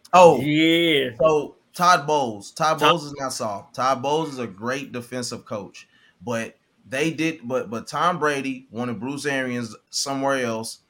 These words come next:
Speaker 1: He wanted Todd Bowles to step in, and then they got the result of what they got. He, you, you gotta stop trying to give him too much power. That's why, that's why he needs somebody on his neck, 'cause it brings the best out of him.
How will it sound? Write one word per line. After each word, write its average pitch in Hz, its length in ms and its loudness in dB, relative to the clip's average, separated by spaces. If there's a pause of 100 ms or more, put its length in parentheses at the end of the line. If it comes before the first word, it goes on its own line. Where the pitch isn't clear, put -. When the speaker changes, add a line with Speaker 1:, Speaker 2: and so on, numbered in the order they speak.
(120)
Speaker 1:
He 131 80 -10
wanted 147 320 -2
Todd 123 260 0
Bowles 113 240 -4
to 104 80 -16
step 104 300 -12
in, 101 280 -12 (240)
and 104 140 -14
then 117 140 -2
they 113 100 -2
got 117 220 -4
the 117 80 -8
result 113 260 -4
of 110 80 -6
what 107 140 -8
they 101 160 -10
got. 92 340 -12 (240)
He, 135 60 -6 (340)
you, 160 180 -8 (280)
you 175 100 -6
gotta 226 220 4
stop 208 260 2
trying 180 160 -2
to 143 60 -2
give 139 200 -6
him 135 120 -6
too 147 100 -10
much 120 260 -4
power. 98 440 -8 (340)
That's 175 300 2
why, 156 580 2 (240)
that's 143 300 -4
why 151 200 2
he 143 280 -6
needs 151 260 -6
somebody 127 380 -2
on 120 160 -4
his 110 160 -8
neck, 120 260 -6
'cause 110 160 -8
it 92 220 -10
brings 123 260 -4
the 110 80 -10
best 104 280 -6
out 95 180 -12
of 95 40 -20
him. 90 200 -20